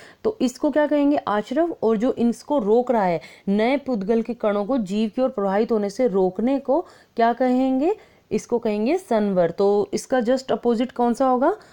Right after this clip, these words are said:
जैन दर्शन में आश्रव का विपरीत क्या कहलाएगा? संवर। तो इसका राइट आंसर होगा संवर। अब बात करें गुप्ती की, फोर्थ ऑप्शन भी देख लेते हैं, गुप्ती। तो जैनों ने जो है मन, वचन तथा शारीरिक कर्मों का संयम आवश्यक माना है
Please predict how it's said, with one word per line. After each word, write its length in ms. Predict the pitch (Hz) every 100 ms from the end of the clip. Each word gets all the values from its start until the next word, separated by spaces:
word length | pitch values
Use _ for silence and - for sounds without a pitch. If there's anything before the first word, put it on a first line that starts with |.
| - -
जैन 400 | 190 214 247 262
दर्शन 340 | 233 226 247
में 160 | 240 262 -
आश्रव 380 | 196 196 - 240
का 120 | 254
विपरीत 320 | 247 254 254
क्या 160 | 254 240
कहलाएगा? 480 | 247 247 247 311 427 -
संवर। 400 | 240 208 196 180
तो 140 | 170 240
इसका 200 | 226 247
राइट 240 | 226 226
आंसर 360 | 233 226 - 240
होगा 200 | 220 302
संवर। 480 | - 220 202 175 165 - - -
अब 100 | 220
बात 200 | 262 254
करें 220 | 294 254
गुप्ती 320 | 220 220 233
की, 160 | 190 185
फोर्थ 380 | - 220 220
ऑप्शन 280 | 233 226 240
भी 60 | 233
देख 180 | 214 226
लेते 140 | 220
हैं, 120 | 294
गुप्ती। 320 | 220 - 302 320 - - -
तो 280 | 214 220
जैनों 360 | 214 214 202 262
ने 140 | 285
जो 140 | 269 277
है 140 | 269
मन, 300 | 262 214 254
वचन 320 | 254 233 247
तथा 220 | 240 247 254
शारीरिक 600 | - 202 190 202 277 269
कर्मों 260 | 208 208
का 140 | 208 226
संयम 460 | - 196 202 285 -
आवश्यक 440 | 202 208 190 226 220
माना 220 | 185 175
है 140 | 175